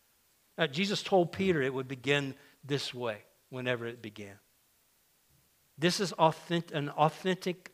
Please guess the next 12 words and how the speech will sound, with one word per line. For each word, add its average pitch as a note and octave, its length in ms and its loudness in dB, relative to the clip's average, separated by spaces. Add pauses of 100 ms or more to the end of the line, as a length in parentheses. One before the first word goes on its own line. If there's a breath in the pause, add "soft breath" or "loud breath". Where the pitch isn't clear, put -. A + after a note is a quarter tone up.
(120)
beginning C3 580 -4 (340 soft breath)
for C3 160 -2
a - 20 -6
Christian D3 400 -6
commu-, C3+ 320 -10 (120)
community. B2+ 520 -8 (2250)
And, B2+ 180 -8
and, C3+ 340 -8
and B2 200 -10
Jesus D3 340 -4
spoke - 720 2
this A2 320 -8